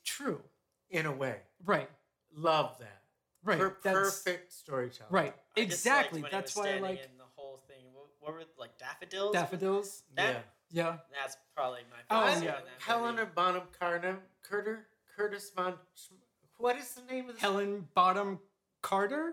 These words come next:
Speaker 2: She's not a bottom.
Speaker 1: Bod- <laughs>
Speaker 3: I don't think that's it.
Speaker 1: Bottom Color?
Speaker 2: Helena
Speaker 1: But
Speaker 2: Bonham something.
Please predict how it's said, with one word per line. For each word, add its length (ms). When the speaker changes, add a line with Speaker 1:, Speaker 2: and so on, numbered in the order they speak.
Speaker 2:
She's 280
not 140
a 40
bottom. 460
Speaker 1:
Bod- 440
<laughs> 40
Speaker 3:
I 320
don't 160
think 160
that's 240
it. 100
Speaker 1:
Bottom 580
Color? 440
Speaker 2:
Helena 400
Speaker 1:
But 340
Speaker 2:
Bonham 480
something. 580